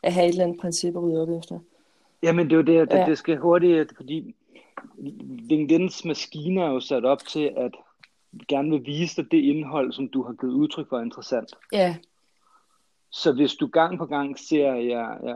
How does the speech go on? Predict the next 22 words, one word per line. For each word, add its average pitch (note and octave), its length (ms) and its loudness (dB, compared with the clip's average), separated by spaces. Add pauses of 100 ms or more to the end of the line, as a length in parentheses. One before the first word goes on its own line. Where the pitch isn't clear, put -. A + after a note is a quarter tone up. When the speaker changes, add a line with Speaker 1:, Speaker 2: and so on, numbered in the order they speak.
Speaker 2:
nogen, C3+ 480 -4
som B2+ 260 -4
er B2 120 -4
til C3 160 -12
konferencer A#2+ 760 -8
med B2 280 -6
lækre A#2+ 360 -6
croissanter, - 680 -8 (200)
Speaker 1:
Ja, F#3 180 4 (260)
Speaker 2:
før D3+ 80 4
Speaker 1:
det C3+ 60 6
er C3 40 2
Speaker 2:
de C3+ 60 4
Speaker 1:
det. C3+ 80 8
Speaker 2:
overhovedet C3 300 4
er D3 60 0
kommet C#3 240 -2
ind C#3 120 -2
ad C3 40 -2
døren, A2+ 420 -2 (320)
Speaker 1:
Ja. F3+ 200 4 (100)
Speaker 2:
jamen, C3+ 420 0